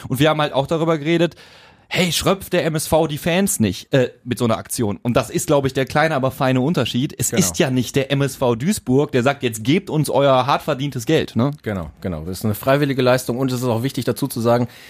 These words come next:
Speaker 2: dass es sich hier nicht um Spenden handelt. Also es gibt dafür keine Spendenquittung, weil das Geld natürlich in den, äh, Etat der Lizenzmannschaft fließt und somit kein gemeinnütziger Zweck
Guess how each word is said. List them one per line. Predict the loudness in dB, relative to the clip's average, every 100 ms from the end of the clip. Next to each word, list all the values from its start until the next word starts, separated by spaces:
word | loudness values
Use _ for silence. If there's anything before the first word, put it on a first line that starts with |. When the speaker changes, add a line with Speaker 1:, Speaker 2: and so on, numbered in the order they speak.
| -6
Speaker 2:
dass | -2 -2
es | -4
sich | 0
hier | 2
nicht | 2
um | 0
Spenden | 0 2 2 2 0 2
handelt. | 2 2 0 -2
Also | -6
es | -6
gibt | -6 -6
dafür | -8
keine | -4 -2 -2
Spendenquittung, | 0 0 0 -2 -2 0 -2 -4 -16 -20 -20 _
weil | 0 2
das | 2
Geld | 2 0
natürlich | 0 0 -2 0
in | 0 2
den, | 4 2 2 0
äh, | 0 -2
Etat | -4 0 2 2 2
der | 2 0
Lizenzmannschaft | 0 0 0 2 0 2 -2 0
fließt | -2 -2 -4
und | -2
somit | -2 -2
kein | 0 0 0
gemeinnütziger | 0 0 0 -2 -4 -4 -4
Zweck | -4 -4